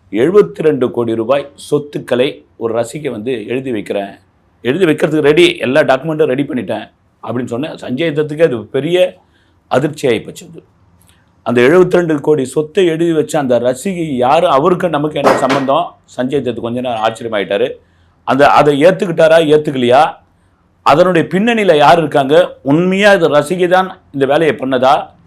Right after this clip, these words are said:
இல்ல வேற யாராவது நமக்கு எதிரா பண்ணவங்களா? ஏன்னா சஞ்சய் தத்துனால எப்பவுமே வந்து ஒரு பிரச்சனை இருந்துகிட்டே இருக்கும். அது ஏதாவது ஒண்ணு பிரச்சனை, அந்த பிரச்சனையிலேருந்து மீண்டு வந்தவர் தான் அந்த, அந்த கதையை நான் சொல்றேன். வந்து இந்த மாதிரி விஷயங்கள் ஒரு பக்கம். வந்து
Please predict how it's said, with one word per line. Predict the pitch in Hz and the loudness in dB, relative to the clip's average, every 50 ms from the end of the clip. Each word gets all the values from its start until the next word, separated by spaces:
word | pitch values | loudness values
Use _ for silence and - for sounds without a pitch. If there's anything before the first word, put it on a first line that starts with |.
| _ _ _ _ | _ _ _ _
இல்ல | - 135 123 | 2 2 4
வேற | 117 139 165 185 180 | 6 6 6 8 8
யாராவது | 180 180 185 190 202 202 190 185 | 8 8 6 6 4 2 2 0
நமக்கு | 165 156 160 151 - 160 | -2 -2 -2 0 -2 -2
எதிரா | 156 | 2
பண்ணவங்களா? | 170 180 165 - 151 151 151 151 170 175 165 | 4 4 4 4 2 -2 -2 -2 -2 0 0
ஏன்னா | 156 131 - | 0 0 0
சஞ்சய் | 143 156 165 185 185 | 0 0 2 0 2
தத்துனால | 165 175 160 147 170 165 175 180 180 151 117 | 2 2 0 0 0 0 0 0 0 0 -2
எப்பவுமே | - - - - 202 208 220 220 208 | -4 -6 -6 -4 -4 -4 -2 -4 -4
வந்து | 180 147 170 208 - - - _ _ _ _ _ _ _ _ _ _ - | -2 -2 -4 -6 -6 -8 -14 _ _ _ _ _ _ _ _ _ _ -4
ஒரு | 131 127 113 - - - _ - | -2 -2 -2 -6 -12 -20 _ -6
பிரச்சனை | - 143 - - 165 156 131 | -4 -4 -4 -2 -2 -2 -2
இருந்துகிட்டே | 127 135 151 139 139 | 0 -2 -4 -2 4
இருக்கும். | 165 165 143 - 117 107 | 4 4 4 4 -2 -4
அது | 85 - - - _ _ _ _ _ _ _ _ _ | -6 -6 -12 -18 _ _ _ _ _ _ _ _ _
ஏதாவது | - 110 117 139 151 170 190 196 196 185 | -4 -2 2 4 4 6 6 4 4 2
ஒண்ணு | 170 147 | 0 0
பிரச்சனை, | 127 143 143 - 165 190 185 | -2 -2 -4 -4 -4 -4 -4
அந்த | 165 135 123 147 | -4 -4 -4 -4
பிரச்சனையிலேருந்து | 151 147 175 185 180 175 180 180 185 175 | -4 -4 -4 -6 -2 -2 -2 -2 -2 -4
மீண்டு | 160 160 180 190 180 190 180 | -4 -2 -2 -2 0 2 2
வந்தவர் | 165 156 151 170 170 165 160 | 2 2 4 4 4 4 2
தான் | 185 214 - - | 0 -4 -4 -6
அந்த, | - - 160 156 151 | -10 -10 -8 -6 -2
அந்த | - 143 147 | 0 2 2
கதையை | 147 151 156 170 170 | 2 2 2 0 0
நான் | 156 123 104 | 0 -2 -2
சொல்றேன். | 120 120 117 120 113 | -2 -2 -2 -2 -2
வந்து | 101 92 80 - _ _ _ _ _ _ _ _ _ _ _ | -2 -4 -10 -14 _ _ _ _ _ _ _ _ _ _ _
இந்த | - 135 156 | -2 0 2
மாதிரி | 165 165 165 165 | 4 4 2 2
விஷயங்கள் | 151 135 160 175 165 151 139 | -2 -2 -4 -4 -2 2 2
ஒரு | 131 123 | 2 2
பக்கம். | - 131 120 - 135 127 | 2 -2 -2 -2 -2 -4
வந்து | 110 104 107 - - | -4 -4 -6 -8 -8